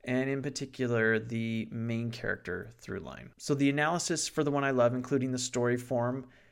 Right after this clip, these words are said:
uh, and its analytics, you'll find at narrative first dot com slash analysis slash the one I love. Next up is The Fate of the Furious, which I know is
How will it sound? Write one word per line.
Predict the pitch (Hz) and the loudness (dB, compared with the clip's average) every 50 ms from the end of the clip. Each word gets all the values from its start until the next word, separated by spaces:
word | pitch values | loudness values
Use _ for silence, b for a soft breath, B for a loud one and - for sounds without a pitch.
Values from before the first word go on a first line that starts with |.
| b b b - | b b b -8
uh, | - 101 101 98 98 | -6 -4 -2 -2 -2
and | 110 113 120 | -2 -2 -2
its | 120 120 | -2 -2
analytics, | 113 113 123 120 113 110 110 113 110 - | -2 -2 0 0 0 0 0 0 -2 -4
you'll | - 117 | -4 -4
find | 113 - - - 120 113 117 120 123 123 120 - - | -6 -6 -6 -4 -2 -2 -2 -2 -4 -6 -8 -8 -4
at | 113 101 98 101 - - - - | -2 -2 -2 -2 0 2 2 4
narrative | 151 143 156 175 180 160 - | 4 6 6 6 6 6 2
first | - - - 175 170 - - | -2 -4 -2 -2 -2 0 2
dot | - 135 135 - - | 4 4 4 2 -2
com | - 120 117 123 131 | -4 -4 -2 -2 -4
slash | - - - 120 113 113 113 113 - - | -4 -4 -2 0 0 0 0 -2 -4 -6
analysis | - 120 117 127 143 147 156 - - 170 165 160 - - B B B B B B B B B B | -4 -4 -2 -2 -2 -2 -2 -2 -2 -4 -4 -4 -6 -10 B B B B B B B B B B
slash | - - - 104 95 98 98 98 98 - - | -14 -12 -10 -8 -6 -4 -4 -4 -4 -6 -8
the | - - 98 | -8 -8 -6
one | 95 98 98 101 107 - - - | -4 -4 -4 -6 -6 -10 -8 -6
I | 95 101 101 | -4 -4 -2
love. | 98 101 98 95 - - - - - - b b b b b b b b b b | -2 -2 -4 -4 -4 -6 -8 -12 -20 -20 b b b b b b b b b b
Next | - 156 180 - - - 196 | 0 0 2 2 4 6 6
up | 196 190 196 | 6 6 4
is | - 135 123 | -2 -6 -4
The | 127 120 | -4 -6
Fate | - - - 160 180 - - - | -4 2 4 4 4 4 0 -2
of | 147 139 139 | -4 -2 -2
the | 135 | -4
Furious, | 123 - - 143 160 165 135 104 101 104 - - - - - | -6 -2 2 4 4 6 4 4 0 -4 -6 -6 -6 -8 -6
which | - 135 - - | -6 -4 -2 0
I | 123 127 | 0 0
know | 135 139 139 143 156 156 147 127 120 117 | 0 0 2 2 4 4 4 4 2 0
is | 117 139 131 123 120 | -2 -2 -4 -4 -4